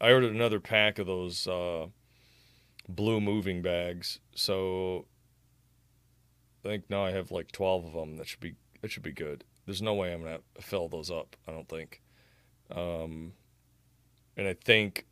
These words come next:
the cargo hitch thing that I bought for the back of my truck, I think, um,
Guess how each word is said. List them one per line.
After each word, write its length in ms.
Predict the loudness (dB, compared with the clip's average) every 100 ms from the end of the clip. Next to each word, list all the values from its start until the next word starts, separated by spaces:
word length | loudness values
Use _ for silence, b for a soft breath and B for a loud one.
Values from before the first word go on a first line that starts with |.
| _ _
the 480 | -10 -4 -2 -2 -6 -2
cargo 500 | 4 6 6 2 0
hitch 460 | -2 -4 -2 -4 -2
thing 280 | -2 -2
that 100 | -4
I 20 | -2
bought 320 | 0 0 -4
for 320 | -16 -8 -6
the 120 | -6 -10 _
back 340 | 6 8 8 2
of 60 |
my 140 | -4 -4
truck, 500 | -2 -2 -2 -4 -14 b b b b b -8
I 40 |
think, 460 | 0 2 2 -4 -14 -12
um, 840 | -6 -2 -2 -2 -2 -4 -6 -8 -12